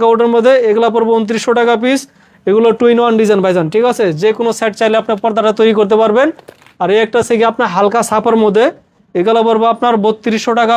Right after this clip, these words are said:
পিস। এই একটা ডিজাইন আছে ভাইজান, অনেক সুন্দর এই পর্দাটা, একদম আপডেট কালেকশন এবং two in one ডিজাইন ভাইজান। এগুলো পড়বে আপনার পঁয়ত্রিশশো টাকা পিস। এই পর্দা বিশ বছরে দেখেন কোনো আয়রন লাগবে না, এটা সম্পূর্ণ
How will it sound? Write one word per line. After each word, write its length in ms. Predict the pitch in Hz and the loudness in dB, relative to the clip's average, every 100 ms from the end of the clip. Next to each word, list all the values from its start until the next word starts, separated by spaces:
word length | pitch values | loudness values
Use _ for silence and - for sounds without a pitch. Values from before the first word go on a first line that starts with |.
| 226 | -2
পিস। 200 | 247 277 269 - _ _ - - - | -2 -2 -2 -10 _ _ -20 -10 -2
এই 40 | 220 | 0
একটা 140 | 226 247 220 | 0 0 2
ডিজাইন 200 | 220 226 | 2 0
আছে 120 | 190 196 | 0 0
ভাইজান, 260 | 190 190 160 151 202 | 2 0 -2 -4 -2
অনেক 220 | 226 247 233 - | 2 2 0 -2
সুন্দর 220 | 233 220 208 | -2 2 0
এই 60 | 208 | 0
পর্দাটা, 400 | 208 190 180 226 - - _ _ - 196 | 0 0 0 0 -2 -6 _ _ -4 -2
একদম 240 | 196 233 226 214 | 0 0 2 0
আপডেট 280 | 190 233 - | 0 -2 0
কালেকশন 400 | - 226 214 247 294 - _ - 190 | 0 0 0 0 -2 -6 _ -6 -2
এবং 140 | 240 226 185 | 0 0 0
two 100 | 233 240 | 0 2
in 60 | 240 | 2
one 100 | 233 220 | 2 2
ডিজাইন 200 | 214 208 196 | 2 2 0
ভাইজান। 240 | 160 156 175 | 0 -2 0
এগুলো 160 | 220 214 | 0 0
পড়বে 200 | 226 214 226 | 0 0 0
আপনার 200 | 233 247 - | 0 -2 0
পঁয়ত্রিশশো 460 | 220 208 226 - 233 | -2 0 -2 -2 0
টাকা 160 | 233 233 226 - | 0 0 -2 -2
পিস। 200 | 277 294 - - - 196 | -2 -2 -10 -20 -10 -2
এই 80 | 214 214 | 0 0
পর্দা 320 | 269 254 220 269 202 | 0 0 2 0 0
বিশ 120 | 240 233 | -2 -2
বছরে 220 | 262 254 233 | -2 0 0
দেখেন 180 | 220 185 170 | 0 -2 -2
কোনো 140 | 226 247 | 0 0
আয়রন 220 | 233 240 233 | 2 2 2
লাগবে 180 | 233 233 262 | 0 0 0
না, 60 | 320 - - _ | -2 -8 -20 _
এটা 100 | 180 214 | -6 -2
সম্পূর্ণ 300 | 240 240 247 | -2 -2 0